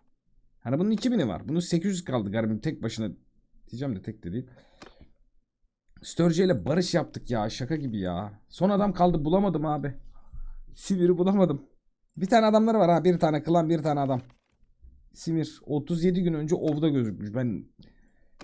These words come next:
Bu ne lan o? Aa, geçmiş olsun. Geçmiş olsun. Sağlık olsun diyelim, ne diyelim.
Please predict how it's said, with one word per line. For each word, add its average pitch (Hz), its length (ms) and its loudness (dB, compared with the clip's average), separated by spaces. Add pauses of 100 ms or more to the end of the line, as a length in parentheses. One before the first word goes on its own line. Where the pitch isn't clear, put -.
(140)
Bu 95 140 -4
ne 147 120 0
lan 117 160 -4
o? 90 180 -6 (1900)
Aa, 123 400 0
geçmiş 117 380 -2
olsun. 107 320 -2 (180)
Geçmiş 107 360 -6
olsun. - 300 -8
Sağlık - 360 -2
olsun 123 200 -2
diyelim, 95 220 -2
ne 151 100 -2
diyelim. 92 180 -4